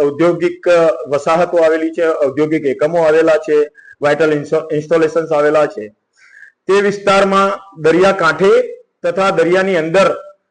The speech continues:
સઘન પેટ્રોલિંગ ચાલુ કરવામાં આવેલું છે. દરિયાની અંદર પેટ્રોલિંગ કરવા માટે, અ, બોટ રિક્વિઝિટ કરવામાં આવેલી છે, ડ્રોન કેમેરાનો પણ ઉપયોગ કરવામાં આવી રહેલો છે અને, અ, આજુબાજુના કાંઠા વિસ્તારના ગામડાના, અ, માછીમારો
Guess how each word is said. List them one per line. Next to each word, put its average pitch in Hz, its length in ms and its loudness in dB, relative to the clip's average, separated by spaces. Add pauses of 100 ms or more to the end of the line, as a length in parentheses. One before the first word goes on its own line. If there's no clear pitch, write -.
(160)
સઘન 185 540 -6
પેટ્રોલિંગ 170 460 0
ચાલુ 170 220 0
કરવામાં 160 400 0
આવેલું 151 280 0
છે. 190 120 -2
દરિયાની 170 440 0
અંદર 156 220 -2
પેટ્રોલિંગ 170 440 -2
કરવા 165 200 0
માટે, 165 500 -4 (520)
અ, 156 100 0 (400)
બોટ 165 380 0
રિક્વિઝિટ 165 480 -4
કરવામાં 170 380 0
આવેલી 165 220 0
છે, 170 340 -8 (120)
ડ્રોન 165 440 -2
કેમેરાનો 160 580 0
પણ 170 180 -4
ઉપયોગ 165 320 -6
કરવામાં 165 400 -2
આવી 160 160 -2
રહેલો 160 300 0
છે 160 280 -14 (800)
અને, 208 600 0
અ, 196 80 -2 (600)
આજુબાજુના 196 640 0
કાંઠા 175 300 -2
વિસ્તારના 180 440 -2
ગામડાના, 175 600 0
અ, 151 520 0
માછીમારો 170 800 -2